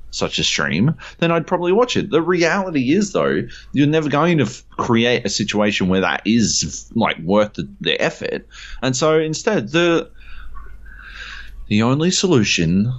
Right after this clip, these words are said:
the real solution, is to incorporate that shit into the normal stream by not using fucking, they were, like, they continuously, continuously use fucking,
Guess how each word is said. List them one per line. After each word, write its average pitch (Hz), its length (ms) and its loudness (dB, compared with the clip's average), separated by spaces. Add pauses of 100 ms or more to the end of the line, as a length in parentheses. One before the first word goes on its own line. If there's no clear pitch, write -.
(220)
the 104 80 2
real 151 320 6
solution, 87 800 0
is 98 180 0
to - 60 0
incorporate 101 640 2
that 58 160 -2
shit - 360 0
into 87 280 0
the 85 100 4
normal 170 360 6
stream 80 460 2
by 95 140 2
not 131 240 2
using 120 380 4
fucking, 101 580 0 (600)
they 160 180 6
were, 170 220 6
like, 170 300 0
they 170 120 2
continuously, 156 1600 0 (340)
continuously 190 1500 4
use 101 380 4
fucking, 143 600 2